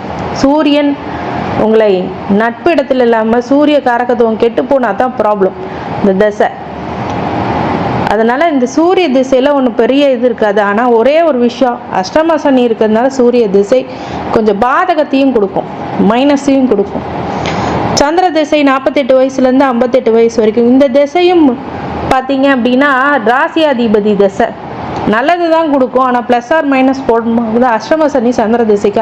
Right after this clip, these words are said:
ஆகாத திசை, ஆகாத ஒண்ணு. அப்படிங்கிறதுனால ஒரு ஒன்றரை வருட காலங்கள் இந்த காலகட்டத்துல குரு பெயர்ச்சி வந்து நல்லது பண்ணா கூட ஒரு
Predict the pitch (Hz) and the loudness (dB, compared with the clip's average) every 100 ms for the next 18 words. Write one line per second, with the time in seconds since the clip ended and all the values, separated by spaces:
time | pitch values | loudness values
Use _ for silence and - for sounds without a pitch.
0 | 208 196 190 175 175 - - - 190 - | 0 0 0 0 -2 -4 -8 -8 -6 -4
1 | - 175 214 254 240 214 190 185 - - | -4 -2 0 0 0 0 -2 -2 -4 -4
2 | 208 240 262 233 220 254 247 - - - | -2 0 2 2 2 0 -2 -8 -12 -6
3 | - 208 214 247 339 370 359 311 254 247 | -2 0 2 2 2 2 2 0 0 0
4 | 247 240 277 262 262 220 196 233 - - | 0 0 0 2 2 4 2 0 -4 -10
5 | - - 240 247 247 285 339 302 277 254 | -10 0 2 2 0 0 0 0 0 0
6 | 294 226 277 359 359 339 277 226 262 247 | -2 0 2 0 2 2 2 0 0 2
7 | 214 233 269 214 233 - - - - - | 2 2 2 2 -2 -4 -12 -10 -8 0
8 | 214 240 311 320 311 254 233 233 226 226 | 0 2 0 -2 -2 -2 0 -2 -2 0
9 | 220 185 214 247 302 | 0 0 0 0 2